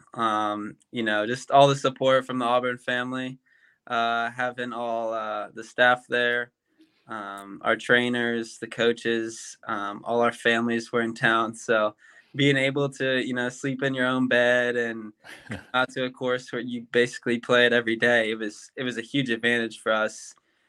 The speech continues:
Speaker 1: And, um, God, it was just such a special moment to share with the guys, um, just 'cause we compete out there every day, but to do it under that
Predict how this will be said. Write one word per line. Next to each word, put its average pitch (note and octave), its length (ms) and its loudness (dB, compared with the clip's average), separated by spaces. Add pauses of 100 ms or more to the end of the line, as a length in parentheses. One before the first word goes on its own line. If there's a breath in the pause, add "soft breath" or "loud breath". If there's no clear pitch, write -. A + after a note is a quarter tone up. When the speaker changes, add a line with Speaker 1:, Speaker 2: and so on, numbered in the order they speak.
(240)
Speaker 1:
And, G#2+ 340 -4
um, G#2+ 540 -8 (440)
God, B2 300 6
it C3 80 -2
was C3+ 160 -4
just C3 220 -6
such C3 180 0
a B2 60 -6
special B2 420 -2
moment A#2 280 -4
to A#2 80 -8
share A#2+ 280 2
with A#2 140 -4
the A#2 80 -4
guys, A#2 600 0 (600)
um, A2 520 -8 (200)
just C3 220 -6
'cause C3 160 8
we B2+ 100 0
compete B2+ 360 4
out A#2+ 180 8
there A#2 140 4
every A#2 200 -2
day, A#2+ 220 2
but A2+ 160 -6
to A#2 80 -10
do A#2 220 -2
it A#2 80 2
under A2+ 220 -2
that A2+ 280 0